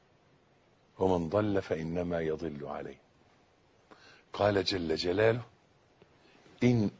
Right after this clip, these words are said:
أحسنتم أحسنتم لأنفسكم." وإن أسأتم فلها. قال سبحانه: "ومن شكر فإنما يشكر لنفسه، ومن جاهد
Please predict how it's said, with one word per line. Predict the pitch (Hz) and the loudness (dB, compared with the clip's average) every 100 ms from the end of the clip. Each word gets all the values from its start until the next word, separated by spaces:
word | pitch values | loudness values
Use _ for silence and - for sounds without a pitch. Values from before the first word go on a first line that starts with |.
| - | -4
أحسنتم | 104 - - - 117 107 95 92 104 101 110 - _ _ _ _ _ _ _ _ _ _ _ _ _ _ _ | -4 -2 -4 -2 0 0 -2 0 0 0 -2 -10 _ _ _ _ _ _ _ _ _ _ _ _ _ _ _
أحسنتم | - - - 139 139 120 | -6 -2 0 -2 -2 -2
لأنفسكم." | 110 107 - 123 117 113 117 _ _ _ _ | -2 -4 -6 -8 -8 -12 -14 _ _ _ _
وإن | 208 139 139 | 8 8 6
أسأتم | 208 - 113 123 120 131 - _ _ _ _ _ _ _ _ _ _ - | 6 6 6 4 4 0 -12 _ _ _ _ _ _ _ _ _ _ 0
فلها. | 143 170 208 151 135 - - - - - - | 4 6 4 0 -4 -14 -20 -20 -20 -20 0
قال | - 180 | 8 8
سبحانه: | 160 - 180 170 - - | 8 4 4 2 -4 -6
"ومن | 104 117 123 123 | 6 8 8 6
شكر | 113 160 143 127 120 135 - - _ _ _ _ _ _ _ _ _ _ _ | 6 6 6 4 4 4 0 -14 _ _ _ _ _ _ _ _ _ _ _
فإنما | - 117 131 120 113 107 | 0 4 6 8 8 6
يشكر | 104 - 101 | 6 2 2
لنفسه، | 92 85 80 - - - _ _ _ _ _ | 2 2 -2 -4 -6 -8 _ _ _ _ _
ومن | 110 139 131 120 | 10 12 12 12
جاهد | 131 127 123 127 135 | 12 12 12 12 10